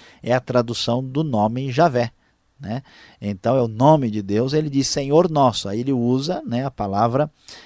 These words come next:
é, que é, né, Adoneino, aqui, nosso Senhor, que se refere a Deus como aquele que é dono de tudo, né, que é proprietário do planeta e do universo.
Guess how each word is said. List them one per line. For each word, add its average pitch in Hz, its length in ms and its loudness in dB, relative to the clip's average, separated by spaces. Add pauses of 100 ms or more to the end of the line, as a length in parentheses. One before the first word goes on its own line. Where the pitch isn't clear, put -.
(140)
é, 110 220 -6
que 104 260 -6
é, 131 300 0
né, 104 640 -8
Adoneino, 110 1040 -2
aqui, 107 240 -6
nosso 120 560 -2
Senhor, 113 580 2 (400)
que 117 160 -8
se - 160 -4
refere 127 420 0
a 139 60 0
Deus 120 340 -2
como 131 680 -4
aquele 110 380 -6
que 120 140 -10
é - 20 -10
dono 113 500 0
de 95 140 -8
tudo, 98 480 -10
né, 107 260 -8
que - 180 -10
é 101 40 -6
proprietário 117 1200 -2 (480)
do 117 180 -6
planeta 107 560 0
e 123 60 0
do 120 100 -2
universo. 113 720 0